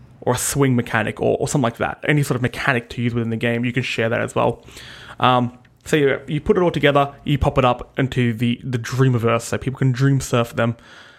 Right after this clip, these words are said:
This is also where the closest thing to a campaign is.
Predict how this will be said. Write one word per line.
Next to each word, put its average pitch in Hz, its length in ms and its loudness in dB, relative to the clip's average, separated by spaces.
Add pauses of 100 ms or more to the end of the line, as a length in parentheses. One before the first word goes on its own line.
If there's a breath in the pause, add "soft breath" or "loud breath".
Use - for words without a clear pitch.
(420 loud breath)
This 160 160 2
is 165 140 2
also 147 340 2
where 123 440 4 (120)
the 123 80 -6
closest - 560 -2 (160)
thing 110 300 -2 (180)
to 101 160 -6
a 107 40 -4
campaign 117 680 -4
is. - 380 -12